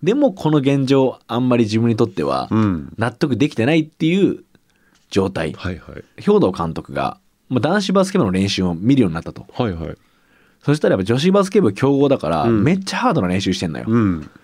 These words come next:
Speaker 1: その練習と同じメニューを男子バスケ部のやらせんの。
Speaker 2: うん。
Speaker 1: そしたらもう男子バスケ部はやる気ないから、
Speaker 2: うん。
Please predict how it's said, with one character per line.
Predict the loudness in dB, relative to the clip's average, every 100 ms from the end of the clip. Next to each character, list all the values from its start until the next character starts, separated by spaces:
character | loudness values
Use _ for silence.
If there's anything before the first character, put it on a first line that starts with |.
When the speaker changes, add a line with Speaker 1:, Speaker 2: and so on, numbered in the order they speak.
| _ _
Speaker 1:
そ | 0
の | 2
練 | 4 2
習 | 2
と | 0 2
同 | 2
じ | 4
メ | 4 4
ニ | 4
ュ |
ー |
を | 4
男 | 2 0 0
子 | 0 0
バ | 0
ス | 0
ケ | 2
部 |
の | 4 2
や | 2
ら | 0
せ | -2
ん |
の。 | -4
Speaker 2:
う | 0
ん。 | 0 0 -2 -8 _ _ _ _ _ _ _
Speaker 1:
そ | -14
し | -6
た |
ら | -2
も |
う | 0
男 | 0 2
子 | 2
バ | 0
ス | 0
ケ |
部 | -2
は | 0
や | 0 2
る | 2
気 | 2
な | 0
い |
か | 0
ら、 | -4 -2
Speaker 2:
う | -2
ん。 | -2